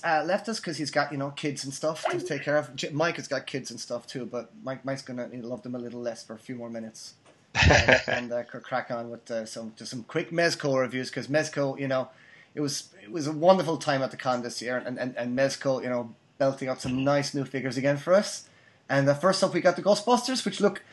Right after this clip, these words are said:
Speaker 1: a lot better than the last times. Those suits look a lot nicer tailored. I mean, the
Speaker 2: Yeah, I think that if you, if you take and un-, untuck the pants like they did with Pete at the end there.
Speaker 1: Yeah, yeah, yeah.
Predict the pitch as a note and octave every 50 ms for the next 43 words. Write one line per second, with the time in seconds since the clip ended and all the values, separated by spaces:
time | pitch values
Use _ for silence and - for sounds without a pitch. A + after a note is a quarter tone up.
0 | - - _ - C3+ C#3+ D#3 G3 A3+ B3+ - - G#3+ G3 F#3+ F#3+ F3+ E3+ D#3 -
1 | - _ D3+ D#3 D3+ C#3 D#3 D#3 D#3 D3+ D3 C#3+ - - D3+ E3 F#3+ - - D#3
2 | D3 C#3 - - E3 D3 - D#3 D3+ D3+ D3 C#3 C#3 D#3 F3+ F#3+ F3+ F3+ - -
3 | _ _ - D#3 D#3 D#3 D3+ C#3+ - C#3+ C3+ - - D#3 D3+ D3 D#3+ E3 E3+ E3
4 | D#3+ C#3 C3+ D3 D#3 D#3 D#3 D3+ D3+ D3+ D3+ D#3 D#3 - A3+ A3+ A3+ - E3+ D#3
5 | C#3+ C3+ - C#3 - - - - - - B2+ - - A#2 G#2+ G#2 G#2 A2 - -
6 | _ _ - - D#3+ E3+ F3 E3+ C3 A2 G#2+ G#2 G#2 - - - B2 C3 C#3 C#3
7 | B2 - - _ _ _ A#2 A#2+ A#2+ A#2+ A#2 A#2 - C3 B2+ B2+ - - G2+ -
8 | - _ _ _ - A2+ A2 A2 G#2+ - - - - - - - - - _ _
9 | _ - - - _ _ - G#2+ G#2 G#2 - G#2+ G2+ F#2+ F2+ A2 A2 G#2+ G#2+ G2+
10 | F#2+ - - - - A#2 A2+ A2+ G2+ - - G2+ G2 G2 G2 G2+ G#2+ G#2+ G#2+ G#2+
11 | - - C#3+ D#3 D#3 D#3 D3+ D3+ D3+ D3 C#3+ C#3+ C#3 C#3 C3 -